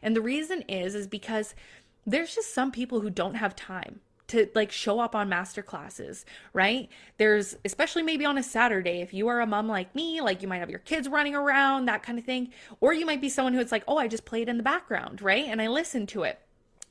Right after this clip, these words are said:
That's another reason why I actually put all these master classes onto my podcast, right? So I put them onto the podcast so that if someone's, like, driving or, you know,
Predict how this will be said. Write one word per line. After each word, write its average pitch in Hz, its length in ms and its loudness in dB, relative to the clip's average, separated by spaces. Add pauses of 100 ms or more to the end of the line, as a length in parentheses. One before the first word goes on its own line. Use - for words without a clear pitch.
That's 226 260 2
another 226 300 2
reason 202 280 -2
why 190 100 2
I 185 200 2
actually 190 280 -6
put - 380 -10
all 175 200 -2
these 247 240 -4 (120)
master 262 320 -2
classes 196 480 -8 (120)
onto 208 580 -2
my 170 240 -6
podcast, - 760 -8 (420)
right? 214 260 0
So 240 140 2
I 214 60 2
put 359 280 -2
them 269 180 -2
onto 220 300 0
the 190 80 -4
podcast 294 680 -4 (360)
so 277 220 2
that 277 160 8
if 254 100 2
someone's, 240 380 0
like, 196 260 0
driving 220 800 4
or, 196 400 4
you 202 160 0
know, 190 220 0